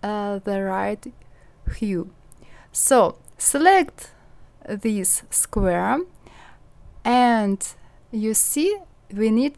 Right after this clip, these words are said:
this hue. Now you need to make it here. Twice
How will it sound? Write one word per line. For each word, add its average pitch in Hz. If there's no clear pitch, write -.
this 202
hue. 208
Now 226
you 269
need 285
to 220
make 196
it 180
here. 202
Twice 311